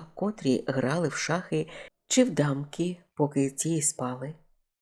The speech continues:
Як же минула третя година, всі повставали, освіжили собі вид холодною водою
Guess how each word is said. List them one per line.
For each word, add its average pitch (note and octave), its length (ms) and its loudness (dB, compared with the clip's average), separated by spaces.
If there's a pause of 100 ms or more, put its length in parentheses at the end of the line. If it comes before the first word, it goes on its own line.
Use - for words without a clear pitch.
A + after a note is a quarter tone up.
(100)
Як C3+ 420 4
же C3+ 340 4
минула C3+ 720 0
третя C3 320 -2
година, E3+ 460 -4 (440)
всі - 160 2
повставали, F3 680 2 (340)
освіжили F#3 720 6 (200)
собі D3+ 460 8
вид C#3 300 6
холодною B2+ 500 4
водою F#3+ 520 2